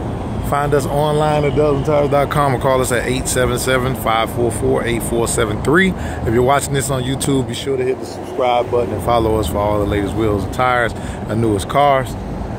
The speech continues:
Also follow us on Instagram at Dubs and Tires and Snapchat at Dubs and Tires three oh five. Right now you're looking at a, uh, brand new Jaguar X J L.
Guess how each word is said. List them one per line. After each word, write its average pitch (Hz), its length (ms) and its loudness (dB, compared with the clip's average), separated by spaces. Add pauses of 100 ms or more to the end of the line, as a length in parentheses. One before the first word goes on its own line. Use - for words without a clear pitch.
(140)
Also 156 320 0
follow 156 280 0
us 143 120 2
on 151 100 2
Instagram 143 540 2
at 135 180 2
Dubs 131 220 4
and 131 100 0
Tires 123 300 2
and 104 100 -2
Snapchat 123 460 0
at 107 140 -2
Dubs 113 180 2
and 104 80 -4
Tires 113 260 0
three 113 220 0
oh 104 80 0
five. 135 400 2 (520)
Right 135 160 2
now 156 120 2
you're 156 160 2
looking 151 240 0
at 143 120 0
a, 123 140 2
uh, 127 440 2
brand 139 400 2
new 127 280 2 (160)
Jaguar 127 480 2
X 127 260 -2
J 123 360 0
L. 120 320 0